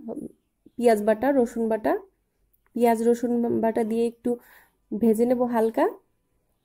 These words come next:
তারপরে এর মধ্যে আমি অ্যাড করছি লবণ, হলুদ গুঁড়ো, মরিচ গুঁড়ো এবং জিরা পাউডার। এটা ভালোভাবে আমি একটু পানি দিয়েছিলাম ফাঁকে।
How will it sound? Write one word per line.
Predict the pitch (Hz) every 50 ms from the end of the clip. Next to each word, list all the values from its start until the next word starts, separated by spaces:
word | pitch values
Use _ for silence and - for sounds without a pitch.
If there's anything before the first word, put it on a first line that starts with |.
| _ _ _ _ _ _ _ _ _ -
তারপরে | - 226 220 214 220 - 233 233 233 233 233 233
এর | 226 226
মধ্যে | 233 240 214 214 240
আমি | 233 233 233
অ্যাড | 226 220 226 -
করছি | - - 240 240 240 - - 277 320 381 - - - - - - - - _ _ _ - - 220 214 208 202 208
লবণ, | 214 214 208 196 214 233 269 330 381 392 - - - _ _ _ _ _ _ _ -
হলুদ | 233 226 226 208 202
গুঁড়ো, | 202 226 233 269 294
মরিচ | 269 240 226 226 226 226 - -
গুঁড়ো | 208 214 240 240 269 330 370
এবং | 339 233 220 220 220 226
জিরা | 208 214 220 214 202
পাউডার। | 208 220 220 220 208 240 277 339 403 - _ _ _ _ _ _ _ _ _ _ - _ _ - - -
এটা | - 214 233
ভালোভাবে | 208 226 226 214 220 220 226 240 233 247 285 311 311 - - - _ -
আমি | - 226 240 254
একটু | 269 262 - 269 - - - _ _ _ _
পানি | - 233 233 233 240
দিয়েছিলাম | 233 247 262 269 269 - 277 269 269 269 262
ফাঁকে। | 262 254 247 240 - 294 359 415